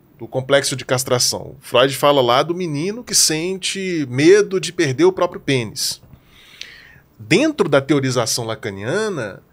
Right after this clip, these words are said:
<clears throat> o, a noção de castração vai ser pensada de uma forma muito mais ampla como o processo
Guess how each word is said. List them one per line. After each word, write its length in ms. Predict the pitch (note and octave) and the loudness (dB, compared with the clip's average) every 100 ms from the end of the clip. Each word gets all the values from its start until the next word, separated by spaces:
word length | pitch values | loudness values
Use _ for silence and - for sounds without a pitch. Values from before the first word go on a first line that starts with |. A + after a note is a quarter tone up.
| _ _ | _ _
<clears throat> 480 | C#3 - - - A#2 | -8 -8 -6 -2 0
o, 340 | C#3 F3+ F#3+ - _ _ - | 2 2 2 -2 _ _ -2
a 100 | C#3 | 0
noção 420 | D3 C3+ - C4 | 2 4 4 2
de 100 | A3 | 0
castração 920 | - D3 - A#2 - - G3 G#3 C3 - | 0 2 2 0 0 0 0 -4 -10 -8
vai 280 | G#2+ D#3 A#3+ | 0 2 4
ser 580 | - - - - D#3 D#3 | 2 2 2 2 0 -2
pensada 760 | D3 A#2 A2+ - E3 G3 D3+ | -2 -4 -2 2 4 4 2
de 80 | C#3 | -4
uma 140 | D#3 | -4
forma 240 | D3 E3 D#3+ | -4 -4 -4
muito 260 | G3+ B3+ F#3 | -4 -8 -4
mais 360 | D3+ B2 - | -2 0 0
ampla 560 | C#3+ A3 G#3 A#2+ G#2 A2 _ _ _ _ _ _ _ _ | 0 -2 -6 -6 -6 -8 _ _ _ _ _ _ _ _
como 540 | D#3 F3+ G3 G#3 A3+ G#3 - - - _ - | 0 0 0 -4 -6 -10 -18 -20 -20 _ -4
o 80 | F#3+ | -2
processo 1080 | F#3+ F#3 - G3 A3+ B3+ - - B3 A#3 | 2 4 4 4 4 4 2 0 -4 -8